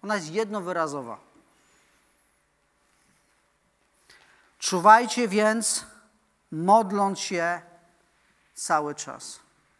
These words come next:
Co jest antidotum na to,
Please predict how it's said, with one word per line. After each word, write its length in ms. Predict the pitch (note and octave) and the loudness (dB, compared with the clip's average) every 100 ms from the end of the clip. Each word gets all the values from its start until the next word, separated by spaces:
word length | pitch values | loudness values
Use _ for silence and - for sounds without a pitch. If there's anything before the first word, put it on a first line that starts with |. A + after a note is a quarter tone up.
| _ _ _ _ _ - | _ _ _ _ _ -12
Co 180 | - F4 | -4 -2
jest 460 | F4 B3 - - - _ _ _ _ _ _ _ _ _ _ | 0 -2 -4 -10 -20 _ _ _ _ _ _ _ _ _ _
antidotum 1200 | - G3 F#3+ - F#3+ D3+ G#3 A3+ G#3 - D3+ G3 A#3 - - _ _ _ - | 4 4 4 -4 -8 -2 2 2 0 -4 -4 -4 -8 -14 -20 _ _ _ -10
na 360 | G3+ G#3 G3 | 0 4 6
to, 380 | F3 E3+ F3 C4 | 4 -4 -4 -4